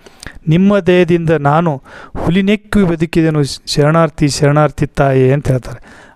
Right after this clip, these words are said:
ಅಂದ್ರೆ ಈ ಪ್ರಸಂಗವನ್ನ, ಇಂಥ ಒಂದು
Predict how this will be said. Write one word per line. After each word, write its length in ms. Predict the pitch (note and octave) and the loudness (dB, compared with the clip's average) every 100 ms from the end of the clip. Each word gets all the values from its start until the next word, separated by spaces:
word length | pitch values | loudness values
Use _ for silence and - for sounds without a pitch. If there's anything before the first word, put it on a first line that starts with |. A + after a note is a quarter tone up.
| E3 | -2
ಅಂದ್ರೆ 500 | G3 D#3+ C3 F3+ - - - - - | 0 0 -4 -8 -12 -20 -20 -20 -14
ಈ 300 | E3 G3 A#3 | -2 2 2
ಪ್ರಸಂಗವನ್ನ, 760 | B3+ F3+ - F#3 E3 C#3+ B2+ A2+ A#2 - - - - D#3 | 2 -2 -2 0 0 0 -2 -8 -14 -20 -20 -20 -12 -6
ಇಂಥ 220 | D#3+ F#3+ | -4 0
ಒಂದು 520 | F3+ E3+ D3 C#3+ B2 | 0 0 2 0 -2